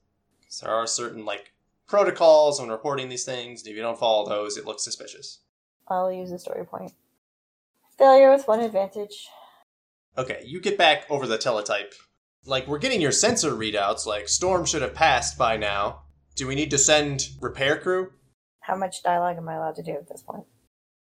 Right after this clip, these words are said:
Speaker 1: I think you've got this woman restrained. You don't need to, the combat portion is over.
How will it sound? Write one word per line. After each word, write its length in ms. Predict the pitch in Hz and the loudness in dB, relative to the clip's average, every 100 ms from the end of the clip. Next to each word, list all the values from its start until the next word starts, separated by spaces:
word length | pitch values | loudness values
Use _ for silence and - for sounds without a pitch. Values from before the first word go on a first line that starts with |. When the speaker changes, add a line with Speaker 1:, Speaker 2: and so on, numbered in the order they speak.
| _ - | _ -2
Speaker 1:
I 80 | |
think 200 | 165 240 | 0 0
you've 140 | 196 139 | -4 4
got 160 | 156 | 4
this 160 | 151 139 | 4 -2
woman 400 | 131 123 120 110 | -2 -4 -4 -6
restrained. 600 | 107 104 - 113 117 135 135 _ - | -8 -6 -4 -4 -6 -8 -14 _ -16
You 100 | 117 | -8
don't 160 | 110 | -8
need 140 | 104 104 | -8 -12
to, 120 | 101 - _ _ _ | -14 -20 _ _ _
the 80 | - | -14
combat 560 | 110 - 151 123 113 - | -6 2 4 6 4 2
portion 320 | 117 - 104 | -2 -2 -4
is 100 | 98 | -4
over. 400 | 117 98 - - | -4 -4 -12 -18